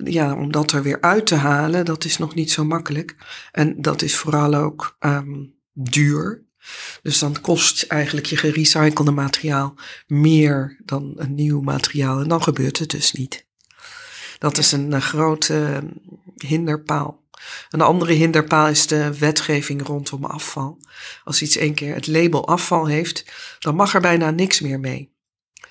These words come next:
Speaker 1: En dat is niet alleen in Nederland, dat is, eh, in heel Europa en zelfs wereldwijd zijn daar, eh, vrij strikte regels voor. En, ehm, ja, dan moet je daar weer omheen en, en dat is lastig en daar heeft ge-, niemand zin in. Zeker niet als het ook nog eens een keer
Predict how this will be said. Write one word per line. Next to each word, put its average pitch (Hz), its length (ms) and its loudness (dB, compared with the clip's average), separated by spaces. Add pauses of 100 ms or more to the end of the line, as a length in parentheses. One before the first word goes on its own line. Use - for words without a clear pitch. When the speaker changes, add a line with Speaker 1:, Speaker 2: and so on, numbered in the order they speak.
(240)
Speaker 1:
En 151 100 -2
dat 151 180 4
is 151 140 2
niet 160 220 0
alleen 151 320 2
in 147 120 0
Nederland, 139 500 -2
dat 135 160 -8
is, - 340 0
eh, 135 60 -4 (520)
in 143 140 -2
heel 139 240 0
Europa 135 380 0
en 143 100 0
zelfs 143 300 0
wereldwijd 143 680 -4
zijn 147 200 -8
daar, 135 180 -8
eh, 135 140 -12
vrij 156 260 -6
strikte - 520 -2
regels 180 380 -4
voor. 139 260 -6 (1080)
En, 165 360 4
ehm, 156 440 4
ja, 170 300 4
dan 160 120 2
moet 160 160 0
je 160 80 2
daar 151 180 4
weer 147 140 2
omheen 151 600 -2
en, 151 280 -10
en 156 180 -8
dat 156 200 -8
is 156 140 -4
lastig 147 540 -2
en 151 80 -6
daar 151 120 -4
heeft 151 240 -2
ge-, - 100 -6
niemand 151 360 0
zin 147 260 0
in. 151 200 -2
Zeker 151 300 0
niet 151 180 0
als 139 120 -2
het - 140 -6
ook 147 200 -4
nog 139 120 -6
eens 139 100 -4
een 135 80 -6
keer 135 580 -8